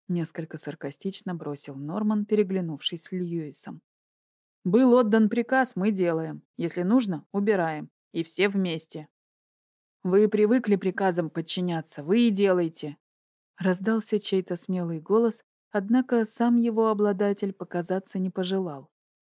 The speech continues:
Отдаленно голос напомнил не то Йозефа, не то Себастьяна. Я выпрямилась, кладя ручку метелки себе на плечо и вздергивая бровь. "Каждый своим делом должен заниматься", подытожил Николай,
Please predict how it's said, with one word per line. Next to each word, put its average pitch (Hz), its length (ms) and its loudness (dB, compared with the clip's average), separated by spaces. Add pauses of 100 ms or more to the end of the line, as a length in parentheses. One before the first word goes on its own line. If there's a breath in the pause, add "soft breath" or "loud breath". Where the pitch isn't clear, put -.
(280)
Отдаленно 180 840 0
голос 226 440 0
напомнил 220 640 0
не 220 160 4
то 247 140 -2
Йозефа, 202 800 -4
не 196 120 0
то 175 160 -2
Себастьяна. 170 840 -8 (440)
Я 233 240 4
выпрямилась, 214 640 0
кладя 196 360 0
ручку 196 360 -4
метелки 190 560 -4
себе 175 260 -6
на 165 120 -6
плечо 220 460 -6 (180)
и 220 100 2
вздергивая 170 720 -4
бровь. 165 360 -8 (1080)
"Каждый 185 440 0
своим 214 520 0
делом 180 380 0
должен 160 360 -4
заниматься", 185 680 -4 (400)
подытожил 165 640 -2
Николай, 175 600 -4